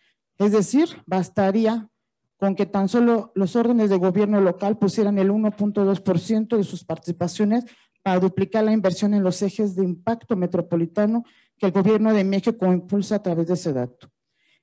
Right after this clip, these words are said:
Ahí está la solución, sin afectar el proyecto presupuestal y los derechos que protege el pep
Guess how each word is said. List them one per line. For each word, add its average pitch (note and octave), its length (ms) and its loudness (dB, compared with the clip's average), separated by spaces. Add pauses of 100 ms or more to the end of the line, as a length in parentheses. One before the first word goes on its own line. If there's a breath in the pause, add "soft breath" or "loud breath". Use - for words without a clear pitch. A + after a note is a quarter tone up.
Ahí G3+ 140 2
está A3 180 -2
la A3+ 140 2
solución, B3 680 2
sin F#3 220 -2
afectar F#3+ 380 -2
el G#3+ 80 2
proyecto G3+ 420 -2
presupuestal F3 720 -4
y G3 60 0
los F3 160 0
derechos F#3 400 -4
que F#3+ 80 -4
protege F#3 600 -4
el E3 100 -2
pep G#3 240 -2